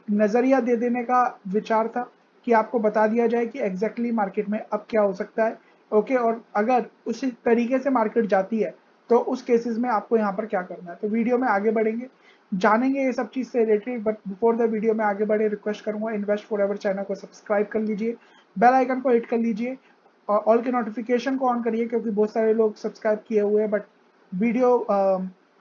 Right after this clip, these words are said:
उनको को मिल नहीं पाती just because of notification। उसे on कर लीजिए और हमें जितना हो सके subscribe करिए, दूसरे channel को भी subscribe करिए। यहाँ से कल से video आना शुरू हो जाएगी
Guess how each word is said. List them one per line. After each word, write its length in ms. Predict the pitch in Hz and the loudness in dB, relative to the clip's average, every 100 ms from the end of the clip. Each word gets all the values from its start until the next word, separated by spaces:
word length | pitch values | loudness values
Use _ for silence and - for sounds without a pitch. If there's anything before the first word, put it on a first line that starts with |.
| _ | _
उनको 260 | 220 214 226 | -4 0 0
को 120 | 226 | 2
मिल 220 | 208 220 247 | 2 2 0
नहीं 120 | 247 | -2
पाती 280 | 240 220 233 | -4 -6 -4
just 220 | 226 220 | -6 -4
because 280 | 214 214 214 | -2 0 -2
of 80 | 208 | -2
notification। 600 | 208 214 208 233 220 240 262 _ _ - | -4 -4 -6 -6 -6 -8 -14 _ _ -4
उसे 200 | 240 285 | -2 2
on 200 | 269 262 | 2 2
कर 120 | 254 | -2
लीजिए 380 | 240 226 269 285 - _ - | -2 -2 -2 -4 -10 _ 0
और 160 | 220 214 _ 190 | 0 -2 _ -6
हमें 420 | 220 233 240 202 | -2 0 0 -2
जितना 220 | 226 254 | -2 -2
हो 120 | 240 | -2
सके 240 | 240 240 262 | -4 -6 -6
subscribe 460 | 233 - 240 233 | -8 -4 -2 0
करिए, 260 | 233 233 240 | -2 -4 -4
दूसरे 240 | 226 233 | -4 -4
channel 260 | 226 220 226 | -2 -2 -2
को 120 | 233 | -2
भी 100 | 220 | -2
subscribe 400 | 220 220 226 214 | -4 -4 0 0
करिए। 240 | 220 226 | 0 0
यहाँ 180 | 233 214 | 0 -2
से 120 | 208 | -6
कल 200 | 233 226 | -2 0
से 160 | 220 240 | 0 -2
video 240 | 220 214 | -2 0
आना 160 | 208 202 | 0 -2
शुरू 260 | 202 220 208 | -6 -2 0
हो 60 | |
जाएगी 280 | 214 214 262 | 0 -2 -6